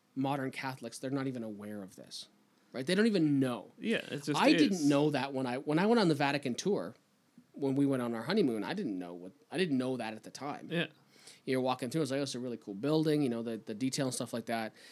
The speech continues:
Speaker 1: And you learn later, it's like, "Fucking hell." Um, so I found that very hypocritical. So, you know what,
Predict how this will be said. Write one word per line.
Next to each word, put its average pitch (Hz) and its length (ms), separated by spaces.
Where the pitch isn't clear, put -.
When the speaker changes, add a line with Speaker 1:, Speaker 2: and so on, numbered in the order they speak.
Speaker 1:
And 160 120
you 160 120
learn 151 240
later, 165 220
it's - 140
like, 113 180
"Fucking - 760
hell." 139 380
Um, 139 420
so - 140
I 151 40
found 202 220
that 185 80
very 160 180
hypocritical. 123 600
So, 180 360
you 156 100
know 151 100
what, 190 220